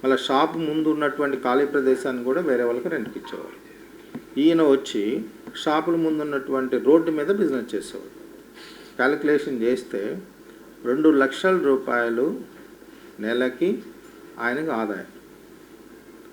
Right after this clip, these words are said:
మనకు కట్టేది కార్పొరేషన్కి ఇరవై వేల రూపాయలు. లక్ష ఎనభై వేల రూపాయలకే ఆయనకు ఆదాయం మిగులుతుంది. ఈరోజు పాడుకున్న వాళ్ళకి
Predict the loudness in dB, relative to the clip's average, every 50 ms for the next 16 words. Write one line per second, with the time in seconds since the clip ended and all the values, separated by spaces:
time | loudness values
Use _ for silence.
0 | -20 -20 -20 -20 -20 -20 -20 -20 -20 -10 -6 -2 0 0 2 2 0 0 2 2
1 | 2 4 2 2 0 -2 -2 0 0 0 -2 -2 -4 -8 -10 -10 -8 -6 -6 -4
2 | -4 -2 -2 -2 -4 -6 -8 -10 -12 -12 -14 -16 -16 -18 -20 -20 -20 -20 -20 -20
3 | -20 -20 -20 -20 -20 -20 -20 -20 -20 -20 -20 -20 -20 -20 -20 -16 -8 -4 -2 -2
4 | -2 -2 -4 -2 0 0 0 2 0 -2 -2 -2 -2 -2 0 0 0 0 -2 -4
5 | -4 -4 -6 -6 -6 -6 -6 -6 -6 -6 -8 -8 -8 -10 -8 -10 -12 -12 -14 -18
6 | -14 -8 -4 -2 -2 -2 -4 -6 -12 -16 -16 -20 -20 -20 -20 -20 -20 -20 -20 -20
7 | -20 -20 -20 -20 -20 -20 -20 -20 -20 -20 -20 -20 -20 -20 -20 -20 -20 -20 -20 -20
8 | -20 -20 -20 -20 -20 -20 -20 -20 -20 -20 -20 -20 -20 -20 -20 -20 -20 -20 -20 -14
9 | -4 0 2 4 6 6 6 6 6 4 4 2 2 0 -2 -2 -2 -2 -2 -4
10 | -4 -4 -4 -4 -4 -4 -4 -6 -6 -6 -8 -10 -10